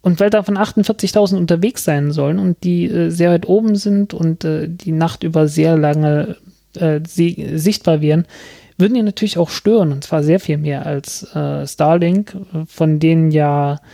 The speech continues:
die meisten Satelliten gar nicht mal in, in fünf, sechshundert Kilometern Höhe fliegen sollen. Das sind ja, glaub ich, nur so um die viertausend. Ähm,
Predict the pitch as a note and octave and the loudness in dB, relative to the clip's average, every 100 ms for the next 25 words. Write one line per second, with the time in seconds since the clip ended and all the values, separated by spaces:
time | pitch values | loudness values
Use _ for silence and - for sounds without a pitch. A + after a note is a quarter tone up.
0 | - - _ E3 D3+ E3+ - F3 D3+ D3 | -20 -20 _ 0 2 2 2 2 2 2
1 | D#3+ D#3+ - F3 F3 D#3+ C#3+ D#3 F3 - | 0 0 2 0 0 0 0 2 2 2
2 | D3+ D3 D3+ D#3 D3 C#3+ D#3 D3 - F3 | 2 2 2 -2 -2 -2 -2 -2 0 0
3 | - D#3+ D#3+ G3 F3+ D#3+ D#3 D3 D3 D#3 | 0 -2 0 2 2 0 -2 0 0 0
4 | C#3+ D3+ D#3 D3 - D#3 D#3 D3 D3 D#3+ | 0 2 2 2 0 0 0 0 0 0
5 | D3 D#3+ D3+ D3+ - D3 D3 D3+ D3+ D#3 | -4 -4 -2 -2 -4 -6 -4 -6 -6 -4
6 | D#3 D#3 - D3+ - D3 E3 G3 G#3 F3 | -2 -2 0 -2 0 0 2 2 0 -2
7 | D3 D3+ | -2 -2